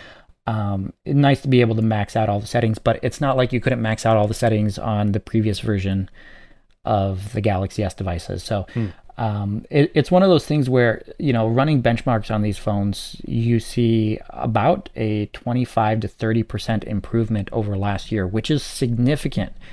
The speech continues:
Speaker 1: except there's no games that can actually take advantage of that horsepower.
Speaker 2: Yeah. I mean, I can only
Speaker 1: The
Speaker 2: think,
Speaker 1: only
Speaker 2: I can
Speaker 1: way
Speaker 2: only think of one, but I'm, I feel like the only person in our, like, tech friend group that's addicted to Genshin Impact.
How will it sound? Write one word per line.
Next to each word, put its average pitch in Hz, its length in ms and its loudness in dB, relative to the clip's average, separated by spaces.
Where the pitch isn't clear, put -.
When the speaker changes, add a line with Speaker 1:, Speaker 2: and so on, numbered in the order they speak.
Speaker 1:
except - 320 0
there's 135 180 4
no 139 240 4
games 120 720 0
that 117 160 4
can 117 120 0
actually 120 440 0
take 113 200 0
advantage 101 460 0
of 95 120 -2
that 98 120 0
horsepower. 98 600 -4
Speaker 2:
Yeah. 90 180 -2
I 123 60 0
mean, 123 160 2
I 120 40 2
can 127 120 2
only 143 140 12
Speaker 1:
The 139 40 8
Speaker 2:
think, 143 120 8
Speaker 1:
only 151 120 8
Speaker 2:
I 143 40 6
can 135 120 8
Speaker 1:
way 147 60 10
Speaker 2:
only 165 160 10
think 170 160 2
of 135 180 4
one, 120 320 4
but 101 160 -2
I'm, 107 160 2
I 110 160 0
feel 131 160 0
like 123 140 2
the 113 100 -2
only 120 220 2
person 117 400 2
in 107 120 -2
our, 104 300 0
like, 98 340 -4
tech 117 240 2
friend 110 300 0
group 95 240 -6
that's 98 200 -4
addicted 101 500 -4
to 98 80 -2
Genshin 95 420 -6
Impact. 92 500 -8